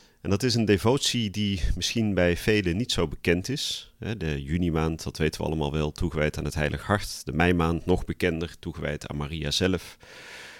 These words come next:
Hè, de oktobermaand, de rozenkransmaand. Maar juli dus de maand van het kostbaar bloed van Jezus. En hoewel die devotie misschien niet bij heel veel mensen leeft, is het toch een devotie om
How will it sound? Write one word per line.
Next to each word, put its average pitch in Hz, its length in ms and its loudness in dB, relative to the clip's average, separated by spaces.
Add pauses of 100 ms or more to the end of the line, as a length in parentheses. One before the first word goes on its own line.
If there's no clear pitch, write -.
(160)
Hè, 90 120 -4
de 80 100 -2
oktobermaand, 92 1040 4
de - 100 -10
rozenkransmaand. 82 1080 -2 (400)
Maar 92 120 4
juli 127 300 4
dus 107 260 2
de 95 100 0
maand 95 300 2
van 85 160 -2
het - 220 0
kostbaar 85 400 0
bloed 101 200 2
van 80 180 0
Jezus. - 540 0 (720)
En 98 440 4
hoewel 110 560 2 (120)
die 95 180 -2
devotie 98 500 6
misschien 92 320 0
niet 110 200 0
bij 82 140 4
heel 95 180 2
veel 85 220 2
mensen 80 340 4
leeft, 82 560 -2 (420)
is 82 140 -2
het 95 80 -2
toch - 240 -2
een 95 100 0
devotie 95 520 2
om 80 320 4